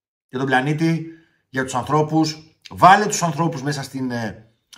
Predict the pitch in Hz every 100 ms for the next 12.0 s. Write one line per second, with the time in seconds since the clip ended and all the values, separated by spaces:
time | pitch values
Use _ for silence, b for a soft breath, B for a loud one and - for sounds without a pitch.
0 | b b b b b _ _ _ _ 160
1 | 147 147 - 196 - 156 147 151 151 147
2 | 147 147 139 156 151 - - - _ _
3 | _ _ _ _ _ 135 143 147 151 151
4 | 156 156 156 151 147 - _ _ 117 120
5 | 139 165 151 147 139 127 120 117 120 117
6 | 120 104 147 180 165 B B B _ _
7 | _ 135 147 143 170 - - 139 123 185
8 | 139 - - _ _ _ _ _ _ _
9 | - 127 101 107 90 80 76 - _ _
10 | - 123 127 165 160 160 143 151 160 185
11 | 127 78 - - 113 98 101 76 78